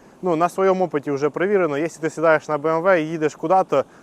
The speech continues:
сразу якась яма, якась непредвидена ситуація, сразу мінус одне, мінус два колесо, сразу же. І так, у нас тут по внешньому виду антихром. Е, от этот Shadowline, можна так сказати. Е, хром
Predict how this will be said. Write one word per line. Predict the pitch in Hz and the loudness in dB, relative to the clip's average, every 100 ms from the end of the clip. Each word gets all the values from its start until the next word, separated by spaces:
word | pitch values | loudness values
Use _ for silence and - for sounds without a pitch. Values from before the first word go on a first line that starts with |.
| - | -20
сразу | - 160 160 139 131 | 2 8 8 6 0
якась | 123 131 151 - 185 | -2 0 -2 0 4
яма, | 185 156 | 4 4
якась | 139 143 131 | -2 -4 -6
непредвидена | 135 139 143 143 | -8 -8 -6 -6
ситуація, | - 143 170 160 135 | -6 2 4 4 0
сразу | - 147 123 117 | 2 2 2 0
мінус | 147 147 156 | -6 -4 -2
одне, | 151 | -2
мінус | 143 139 131 | -4 -4 -2
два | 139 | -2
колесо, | 135 143 143 185 180 - - - - | 0 -4 -2 0 -2 -2 -20 -20 -16
сразу | - 156 135 110 | 4 6 6 4
же. | 101 - - | -10 -14 -6
І | 160 | 0
так, | 175 190 - | 2 2 2
у | 170 | -2
нас | 262 | -2
тут | 233 202 | -2 -4
по | 170 185 | -2 -2
внешньому | 226 - 196 196 | -2 -4 -6 -4
виду | 294 208 151 | -2 -2 -2
антихром. | 175 214 190 175 165 123 98 - - - - - - | -2 -2 -2 -2 0 0 -4 -20 -20 -20 -20 -20 -8
Е, | 127 131 131 131 127 | 0 2 2 2 2
от | 151 | 0
этот | 196 165 - | 0 -2 -2
Shadowline, | 202 185 180 233 214 | 0 2 4 4 4
можна | 170 143 151 | 2 -2 2
так | 143 120 | 0 0
сказати. | - 120 120 107 - - - - | -4 -2 -2 -2 -8 -20 -20 -12
Е, | 123 120 120 113 | -4 0 0 -2
хром | - 220 262 220 | 2 6 6 4